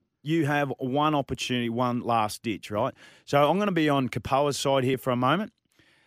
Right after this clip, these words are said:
Uh, the kick, they caught the kick twenty-seven metres from where it was kicked off. Far, far too deep,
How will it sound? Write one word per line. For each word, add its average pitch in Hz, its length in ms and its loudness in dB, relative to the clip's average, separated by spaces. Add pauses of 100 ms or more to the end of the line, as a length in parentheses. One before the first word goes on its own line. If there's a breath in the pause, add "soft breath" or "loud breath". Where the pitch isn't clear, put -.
(180 soft breath)
Uh, 123 320 2
the 135 80 -2
kick, - 280 -4 (560)
they 147 200 0
caught 196 400 -2
the 156 80 -4
kick - 340 -6
twenty-seven 151 880 -2
metres 127 540 -2 (280)
from 131 240 -2
where 131 180 2
it 101 80 -4
was 110 180 -6
kicked - 260 -6
off. 92 220 -4 (180 soft breath)
Far, 165 420 4
far 139 320 4
too 123 220 0
deep, 107 300 -2